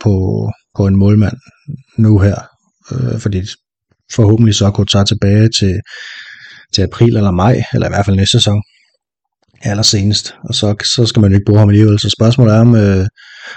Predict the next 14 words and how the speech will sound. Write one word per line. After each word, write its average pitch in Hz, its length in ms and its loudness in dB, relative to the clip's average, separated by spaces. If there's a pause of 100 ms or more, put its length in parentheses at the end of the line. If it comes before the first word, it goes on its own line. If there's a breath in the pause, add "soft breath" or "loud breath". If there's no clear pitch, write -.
om 107 120 2
De 107 180 2
Gea, 120 220 4
han 113 180 4
vil 120 100 4
lade 110 140 2
sig, 101 240 2 (960)
eller - 140 -6
sige 87 220 -4
ja 98 220 0
til - 140 0
en 98 80 0
kontrakt, - 440 -6
som, 104 200 -2